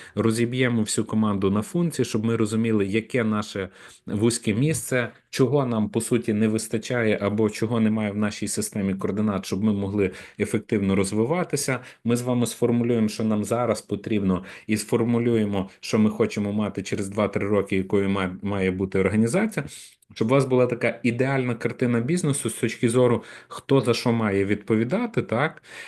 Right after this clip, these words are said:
Е, далі ми з вами тут, а, пропрацюємо. Е, я вам надам приклади шаблонів, е, з, е, в-, вашої ніші, так?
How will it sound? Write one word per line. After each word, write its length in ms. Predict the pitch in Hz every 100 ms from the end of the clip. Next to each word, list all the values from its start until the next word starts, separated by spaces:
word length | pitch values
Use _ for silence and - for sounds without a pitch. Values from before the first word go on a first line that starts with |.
| -
Е, 240 | 104 101 98
далі 340 | 110 156 139
ми 160 | 117 120
з 60 |
вами 240 | 123 123 123
тут, 260 | 117 120
а, 60 | 107
пропрацюємо. 920 | - - 127 - 127 - 127 110 101 98
Е, 140 | 104
я 240 | 87 120 160
вам 180 | 135
надам 320 | 131 127 135 110
приклади 640 | 151 214 214 165 139 143
шаблонів, 640 | - 127 127 123 117 110
е, 220 | 101 107
з, 200 | 101 107
е, 380 | 113 107 107 104
в-, 320 | 101 110 104
вашої 520 | 107 113 - 104 104
ніші, 360 | 104 104 95 -
так? 360 | - 120 143